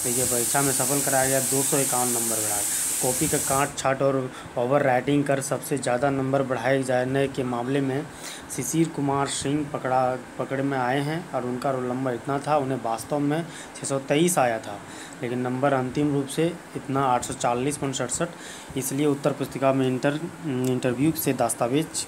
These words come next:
काट छाट दो सौ इक्यावन नंबर बढ़ाकर परीक्षा में अंतिम रूप से सफल घोषित कर दिया गया। और यह जो था, पीटी में भी फेल था, फिर भी इसको देखिए, हो गया।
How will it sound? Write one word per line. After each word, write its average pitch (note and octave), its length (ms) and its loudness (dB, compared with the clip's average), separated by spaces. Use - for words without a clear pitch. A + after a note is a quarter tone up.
काट C#3 280 4
छाट B2 280 0
दो A#2+ 140 -4
सौ C3+ 140 -2
इक्यावन B2+ 300 2
नंबर C3 280 0
बढ़ाकर B2 460 0
परीक्षा - 460 -4
में D3+ 220 2
अंतिम B2+ 300 0
रूप C3+ 140 0
से - 120 -6
सफल C#3 340 -2
घोषित C3+ 380 -4
कर B2+ 80 -2
दिया A2 260 -6
गया। G2 240 -10
और B2 100 -2
यह C#3+ 160 4
जो D#3 120 0
था, D#3+ 120 -2
पीटी D3+ 360 -4
में E3 160 6
भी C#3 80 0
फेल A#2 220 -4
था, G#2+ 120 -4
फिर A#2+ 200 -4
भी C3+ 120 -2
इसको B2+ 220 -4
देखिए, A#2 260 -2
हो B2 160 -2
गया। C3 200 -2